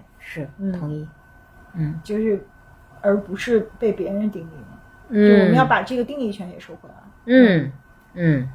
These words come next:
Speaker 2: 而且就是不宏大就没价值嘛，这也是个问题。为什么我们都从小就是这么有主人翁的责任感，这么有一个为，人生为一件大事儿而来的使命感？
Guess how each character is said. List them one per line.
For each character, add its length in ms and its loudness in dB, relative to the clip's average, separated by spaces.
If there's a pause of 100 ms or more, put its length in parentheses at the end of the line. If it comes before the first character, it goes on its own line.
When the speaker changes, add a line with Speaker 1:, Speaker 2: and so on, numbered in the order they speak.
(440)
Speaker 2:
而 120 4
且 240 2
就 160 -6
是 80 -4
不 220 -4
宏 260 -4
大 320 2 (160)
就 140 -8
没 160 -4
价 240 -6
值 140 -12 (100)
嘛， 180 -20 (200)
这 100 -16
也 100 -4
是 140 -10
个 80 -8
问 160 -10
题。 80 -6
为 140 -4
什 120 -10
么 140 -8
我 120 -8
们 180 -20
都 280 -10 (800)
从 220 0
小 220 2
就 180 -2
是 80 -4
这 140 -6
么 60 -4
有 260 -4 (560)
主 180 0
人 140 2
翁 160 6
的 100 4
责 200 -2
任 160 2
感， 180 0
这 100 -4
么 100 -4
有 200 -2
一 120 -6
个 260 4
为， 260 0
人 200 -2
生 180 -6
为 120 -4
一 60 -8
件 160 -6
大 160 0
事 140 -6
儿 100 -2
而 100 -6
来 140 -6
的 80 -6
使 280 -8 (100)
命 160 -4
感？ 200 -10